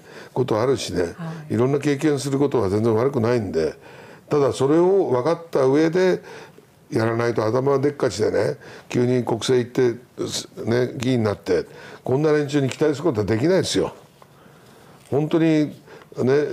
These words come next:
Speaker 1: 生活するためにね、子供のためにね、明日ね、本当に、えー、お-、お金、ご飯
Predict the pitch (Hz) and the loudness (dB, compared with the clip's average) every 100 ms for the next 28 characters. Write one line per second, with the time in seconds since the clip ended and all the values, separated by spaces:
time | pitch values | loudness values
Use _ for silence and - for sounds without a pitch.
0 | - - - 127 135 - 127 131 139 151 | -6 -2 0 2 0 0 0 2 2 2
1 | 123 120 123 127 131 131 135 147 131 117 | 2 2 2 2 2 0 2 2 2 2
2 | 151 - - - - - 113 104 127 120 | 0 -2 -14 -20 -18 -6 -4 -2 0 0
3 | 120 113 120 123 117 135 139 143 139 131 | -2 -4 0 2 2 0 0 2 2 0
4 | 120 117 - - - - - - 107 104 | -2 -6 -12 -20 -20 -14 -8 -6 -4 -4
5 | 98 113 - - 107 117 135 156 117 127 | -2 -4 -4 -4 0 2 2 2 0 0
6 | 123 113 | 0 -4